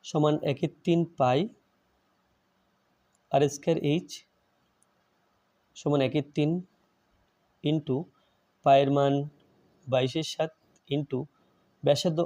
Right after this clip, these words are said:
আর, এইচ হচ্ছে সেভেন আর।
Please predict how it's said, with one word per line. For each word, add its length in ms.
আর, 220
এইচ 280
হচ্ছে 380
সেভেন 400
আর। 120